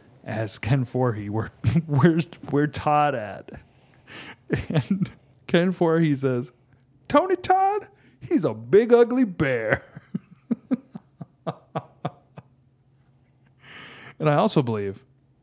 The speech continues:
that Tony Todd lives here in Vegas, 'cause I saw him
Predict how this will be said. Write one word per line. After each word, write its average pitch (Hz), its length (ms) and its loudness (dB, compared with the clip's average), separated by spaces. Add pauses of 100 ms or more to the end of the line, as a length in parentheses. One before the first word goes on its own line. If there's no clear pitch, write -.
(520)
that 113 120 -6
Tony 113 260 0
Todd 95 400 -8 (320)
lives 110 240 -6
here 104 200 -6
in 90 100 -14
Vegas, 98 460 -14 (560)
'cause - 140 -8
I 78 40 -10
saw 110 300 -4
him 95 340 -12